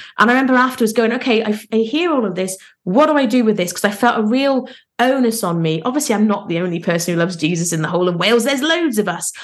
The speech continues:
but we, we, we're quite separate. It's only actually when you start talking to people, you realize how many other people there are. So I had this stirring around, and I didn't know at the time. I thought it was just gonna be the next season of the Uia podcast,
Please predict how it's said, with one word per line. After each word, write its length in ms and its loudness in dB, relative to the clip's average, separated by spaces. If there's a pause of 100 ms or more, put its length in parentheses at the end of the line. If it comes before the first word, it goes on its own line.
(200)
but 100 0
we, 240 2
we, 400 0 (280)
we're 140 2
quite 280 0
separate. 680 -2 (120)
It's 180 2
only 240 2
actually 300 0
when 160 2
you 80 2
start 320 0
talking 300 0
to 60 2
people, 280 0
you 160 0
realize 380 0
how 140 -4
many 260 0
other 160 -2
people 260 -6
there 180 0
are. 280 0 (320)
So 180 2
I 40 4
had 300 2
this 200 0
stirring 540 2
around, 480 0 (600)
and 380 -2
I 100 4
didn't 260 0
know 140 2
at 80 -2
the 60 -6
time. 260 0
I 120 2
thought 180 0
it 20 -2
was 120 -4
just 160 -4
gonna 140 -2
be 260 -4 (160)
the 80 4
next 280 0
season 340 0
of 120 -4
the 160 -4
Uia 180 0
podcast, 560 -6